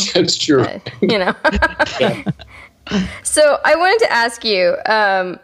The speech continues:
Speaker 2: <laughs> so in, in the email we got from your publicist, Casey,
Speaker 1: Mm-hmm.
Speaker 2: she mentioned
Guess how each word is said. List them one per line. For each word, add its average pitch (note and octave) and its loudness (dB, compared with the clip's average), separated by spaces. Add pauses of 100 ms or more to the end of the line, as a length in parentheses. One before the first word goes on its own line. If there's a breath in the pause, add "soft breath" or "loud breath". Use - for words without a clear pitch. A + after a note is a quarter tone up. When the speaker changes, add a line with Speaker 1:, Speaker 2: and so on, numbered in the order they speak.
Speaker 2:
<laughs> - -4
so - 2 (100)
in, C#4 2 (120)
in D4 0
the - -4
email F4+ 2
we D4 0
got G3 -2 (100)
from G3 -2 (100)
your G3 -4
publicist, G3 -6
Casey, - -6 (200)
Speaker 1:
Mm-hmm. G#3+ 0
Speaker 2:
she C#4 0
mentioned A3+ 0